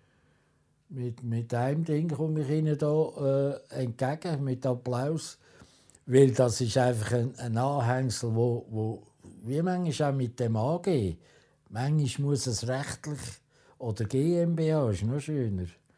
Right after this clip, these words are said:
wenn man weiss, <laughs> was es heisst. <laughs> Gesellschaft mit beschränkter Haftung. Also,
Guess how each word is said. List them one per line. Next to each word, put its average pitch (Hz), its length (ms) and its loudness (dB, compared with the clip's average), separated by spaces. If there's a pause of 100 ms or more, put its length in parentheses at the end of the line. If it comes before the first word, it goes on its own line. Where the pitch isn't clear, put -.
(280)
wenn 113 140 -2
man 110 140 0
weiss, 113 380 2
<laughs> - 40 -4
was 135 280 2
es 131 220 0
heisst. - 600 -4 (500)
<laughs> - 300 -6 (1080)
Gesellschaft 113 600 -2
mit 117 200 -8
beschränkter 101 720 -6
Haftung. 95 460 -8 (440)
Also, 123 440 2